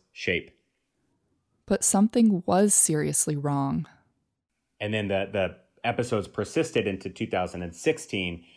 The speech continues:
Speaker 1: when they were almost daily and
Speaker 2: Oh,
Speaker 1: were
Speaker 2: jeez.
Speaker 1: debilitating.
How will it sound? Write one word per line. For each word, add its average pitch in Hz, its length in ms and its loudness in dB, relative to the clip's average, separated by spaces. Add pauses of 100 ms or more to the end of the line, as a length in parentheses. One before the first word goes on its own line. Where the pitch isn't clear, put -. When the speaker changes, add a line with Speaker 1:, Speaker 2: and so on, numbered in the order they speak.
(140)
Speaker 1:
when 104 300 0
they 110 140 2
were 95 200 -2
almost 110 580 -2
daily 143 560 -2 (360)
and 95 420 -2
Speaker 2:
Oh, 101 60 -2
Speaker 1:
were 110 80 2
Speaker 2:
jeez. - 280 -10 (200)
Speaker 1:
debilitating. 92 840 -2